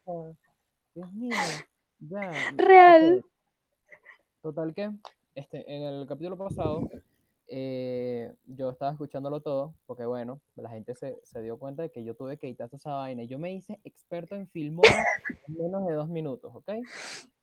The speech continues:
Speaker 1: Tipo, yo nunca había hecho nada de edición de audio, ni de nada, pero yo
Speaker 2: Y
Speaker 1: me
Speaker 2: de
Speaker 1: hice
Speaker 2: paso,
Speaker 1: experto
Speaker 2: sin tutorial,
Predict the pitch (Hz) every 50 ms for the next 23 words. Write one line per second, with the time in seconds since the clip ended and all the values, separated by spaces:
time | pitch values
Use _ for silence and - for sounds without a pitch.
0 | _ - 147 - - 139 143 147 147 156 170 185 196 202 - 202 202 196 196 196
1 | 196 202 196 190 - 196 180 175 180 185 185 170 143 135 - 143 143 160 175 185
2 | 190 196 196 196 196 190 185 185 190 180 160 151 147 143 143 156 165 - - 160
3 | 165 170 160 139 131 - 135 127 127 131 - 285 277 277 262 247 - 269 269 277
4 | 269 349 339 - - 320 285 - 262 247 - 226 220 226 233 214 202 202 208 240
5 | -